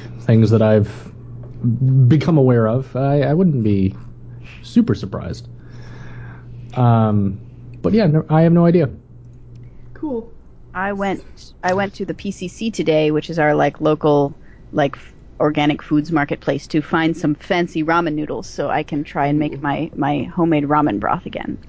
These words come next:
Speaker 1: Wow, I'm happy for you.
Speaker 3: 'Cause I'm, I'm super excited 'cause I love ramen, but it's very difficult to find a ramen that's really flavorful and also vegetarian.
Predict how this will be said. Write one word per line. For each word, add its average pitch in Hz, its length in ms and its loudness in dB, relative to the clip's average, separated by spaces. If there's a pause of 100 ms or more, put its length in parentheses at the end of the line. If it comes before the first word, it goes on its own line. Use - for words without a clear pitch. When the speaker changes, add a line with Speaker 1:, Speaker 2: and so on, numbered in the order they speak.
(140)
Speaker 1:
Wow, 123 140 4
I'm 110 140 2
happy 120 260 2
for 107 180 0
you. 95 180 0 (160)
Speaker 3:
'Cause - 220 -10
I'm, 190 340 0
I'm 240 160 4
super 302 260 0
excited 247 420 0
'cause 214 100 -6
I 196 100 2
love 208 260 2
ramen, 196 440 0
but 165 160 -4
it's 170 200 -12
very 185 400 0
difficult 180 580 -6
to 156 160 -2 (160)
find 165 340 0
a 165 140 -2
ramen 165 340 0
that's 151 240 -4
really 160 240 -2
flavorful 156 600 -2
and 151 140 0
also 147 300 0
vegetarian. 160 720 0